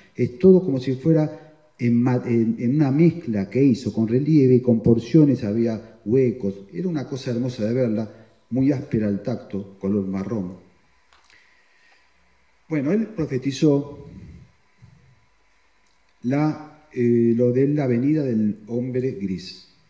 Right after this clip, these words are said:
que en realidad estamos, gracias a Dios, no estamos tan lejos de que esto se cumpla. Este hombre gris no es que va a ser un solo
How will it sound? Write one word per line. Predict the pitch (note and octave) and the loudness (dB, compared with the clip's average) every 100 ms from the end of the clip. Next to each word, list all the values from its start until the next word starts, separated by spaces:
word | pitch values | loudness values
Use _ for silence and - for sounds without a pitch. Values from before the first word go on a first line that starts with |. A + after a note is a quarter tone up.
| _ _ _ _ _ _ _ _ - | _ _ _ _ _ _ _ _ -10
que | D#3 | -6
en | |
realidad | D#3+ E3 E3 F3+ E3+ - - _ _ _ - _ _ _ _ _ _ _ - | -2 -2 0 -2 -4 -10 -20 _ _ _ -20 _ _ _ _ _ _ _ -16
estamos, | G#2 D3 C#3 C3 B2+ - - _ _ - | -12 -6 -4 -2 -4 -8 -20 _ _ -8
gracias | B2 B2+ B2 | -8 -6 -8
a | A#2 | -6
Dios, | C3 B2+ B2+ - - _ _ _ _ _ _ _ _ _ _ - | -4 -4 -6 -18 -20 _ _ _ _ _ _ _ _ _ _ -12
no | A#2 | -12
estamos | A#2 C3+ A#2+ | -8 -10 -10
tan | - A2+ B2 | -14 -12 -6
lejos | C3+ G2+ F#2 E2+ - _ _ _ | -6 -8 -14 -16 -20 _ _ _
de | G2+ | -12
que | A2+ | -10
esto | G#2 F#2+ | -12 -12
se | F#2+ | -14
cumpla. | - G2+ E2 D#2 D2+ _ _ _ _ _ _ _ _ _ _ _ _ _ - | -8 -8 -8 -16 -20 _ _ _ _ _ _ _ _ _ _ _ _ _ -12
Este | C#3 D#3+ | -6 -2
hombre | D#3 C#3 C#3 | -2 -2 -2
gris | D#3+ E3 | -2 -4
no | C3 E3+ | -4 -6
es | |
que | E3+ B2+ | -4 -6
va | |
a | G#2+ | -6
ser | B2 | -6
un | A2 G2+ | -4 -6
solo | - G#2 | -4 -2